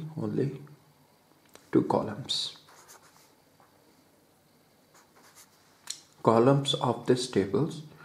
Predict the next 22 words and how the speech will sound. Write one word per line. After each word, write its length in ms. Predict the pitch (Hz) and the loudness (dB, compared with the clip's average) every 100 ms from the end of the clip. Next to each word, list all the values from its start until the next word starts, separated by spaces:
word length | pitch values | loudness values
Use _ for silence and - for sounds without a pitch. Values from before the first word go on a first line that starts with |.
| - - - - | -18 -18 -12 -4
are 100 | 104 | 0
labeled 540 | 101 110 110 127 - | 4 4 6 2 2
with 280 | 117 175 - - - _ _ _ _ _ _ _ - | -2 -2 -4 -16 -20 _ _ _ _ _ _ _ -4
input 340 | 107 113 - | -4 -4 -10
symbols. 680 | - 117 113 104 - - - _ _ - - - - | -10 -12 -12 -12 -12 -12 -14 _ _ -20 -20 -20 0
Here, 480 | 117 127 143 - - - | 6 6 4 -2 -12 0
label 380 | 113 113 131 | 6 6 6
this 500 | 123 120 127 - - - | 4 2 0 -8 -12 -10
it, 300 | 117 - - | -10 -8 0
uh, 180 | 110 110 110 | 0 0 -2
with 320 | 131 160 156 | -4 -4 -8
state, 440 | - - - - - - | -8 -8 -10 -12 -20 -6
because 560 | - - 110 135 - - - - - - - - - - _ | -6 0 0 0 -6 -14 -20 -20 -20 -20 -20 -20 -20 -20 _
here 320 | - 120 117 - - - - | 6 8 8 0 -10 -18 2
we 80 | 120 | 6
write 320 | 117 107 110 | 6 4 2
only 180 | 120 107 | 0 0
the 160 | 110 113 | 0 0
states. 500 | - - - - - | 0 -4 -4 -8 0
Now 180 | 127 127 | 4 8
the 120 | 135 | 6
rows, 680 | 104 110 110 107 - - | 8 8 8 6 -4 -8